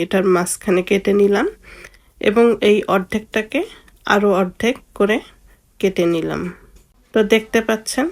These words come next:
কত সুন্দর হয়েছে। এটা কি দেখে বোঝার উপায় আছে যে এটা অরিজিনাল মালটা নয়? তো এরকম করে বাকি সবগুলো মালটা আমি কেটে নিব। আর এই গরমে এরকম ঠান্ডা ঠান্ডা একটি মালটা প-,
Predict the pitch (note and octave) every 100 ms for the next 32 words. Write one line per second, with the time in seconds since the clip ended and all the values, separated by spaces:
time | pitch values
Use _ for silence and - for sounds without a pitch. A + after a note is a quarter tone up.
0 | - E3+ - F#3 - G3 G3 G3+ G3 G3
1 | F#3+ - - A#3+ G#3+ F#3+ F3+ G3 F#3 F3+
2 | - G3+ G#3 G3 G#3 A#3 A3 A3 G#3+ G3+
3 | - F#3+ F#3 E3+ E3+ E3+ - F3+ F#3 F3+
4 | F3 D#3+ E3 F3+ F3 F#3 F#3+ F3+ F3 A#3+
5 | - - - _ _ _ _ _ - B3
6 | A#3 A3+ G#3+ G#3+ A3+ A3+ A3+ A3 A3+ A4+
7 | - - A3 G3 - F#3+ - G#3 G3+ G#3+
8 | A3 A3+ A3 G#3+ G#3+ G#3 A3 B3+ F#4 -
9 | F#3+ F#3+ F3+ F3 A3 G#3 F#4 - _ _
10 | _ _ - G3+ - A3 A3 A3 G#3+ G#3+
11 | A3 A#3+ F#4+ C#4+ - G#3 G#3+ G3+ G3+ G#3+
12 | G#3+ G3+ G3 A3 G#3+ G3+ G3 A3 G#3 G3
13 | G3+ G#3 -